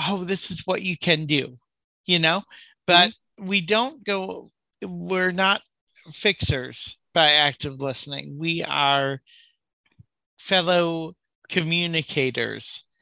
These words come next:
Speaker 1: And that goes back to the whole reciprocal thing. So I'm going to be quiet. I'm going to use silence now. And, um,
Speaker 2: <laughs>
Speaker 1: but I just
Speaker 2: No.
Speaker 1: wanted to say that. So.
Speaker 2: No, I appreciate that. I, I sure do. Yeah.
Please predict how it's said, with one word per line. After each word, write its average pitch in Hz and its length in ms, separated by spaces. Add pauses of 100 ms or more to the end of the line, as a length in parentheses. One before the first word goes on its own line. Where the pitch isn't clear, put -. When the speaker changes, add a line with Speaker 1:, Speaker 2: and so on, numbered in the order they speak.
(280)
Speaker 1:
And 151 500 (100)
that 147 240
goes 143 200
back 135 240
to 139 100
the 127 100
whole 127 200
reciprocal 127 640
thing. 123 280
So 131 220 (460)
I'm 165 200
going 214 240
to 208 60
be 190 140
quiet. 135 500 (220)
I'm 139 160
going 143 240
to 143 100
use 143 280
silence 123 640
now. 127 240 (380)
And, 160 520
um, 143 400 (200)
Speaker 2:
<laughs> 208 180
Speaker 1:
but 165 200 (160)
I 160 140
just 143 200
Speaker 2:
No. 160 80
Speaker 1:
wanted 156 320
to 143 100
say 139 300
that. 117 280 (140)
So. - 400 (400)
Speaker 2:
No, 262 100
I 226 120
appreciate - 560
that. 135 320
I, 170 140 (120)
I 165 80
sure 196 220
do. 233 420
Yeah. 262 320